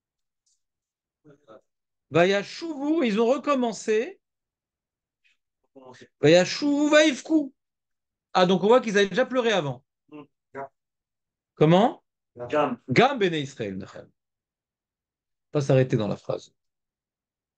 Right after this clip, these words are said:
Speaker 1: C'est-à-dire que le, le rêve rave, ils ont fait gâteau, gâteau. Comme ça, ils ont fait.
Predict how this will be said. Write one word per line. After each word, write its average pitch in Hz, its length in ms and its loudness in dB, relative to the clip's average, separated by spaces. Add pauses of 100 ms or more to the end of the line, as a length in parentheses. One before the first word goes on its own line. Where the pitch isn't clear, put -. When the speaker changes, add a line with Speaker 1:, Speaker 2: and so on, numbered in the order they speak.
(360)
Speaker 1:
C'est-à-dire 151 260 2
que 202 80 4
le, 277 460 4
le 254 200 6
rêve 262 260 4
rave, 214 500 0 (720)
ils 156 140 2
ont 190 80 4
fait 151 320 0 (200)
gâteau, 202 680 4 (100)
gâteau. 202 600 0 (140)
Comme 139 100 -8
ça, 147 100 -4
ils 139 100 -2
ont 127 80 -6
fait. 160 260 -6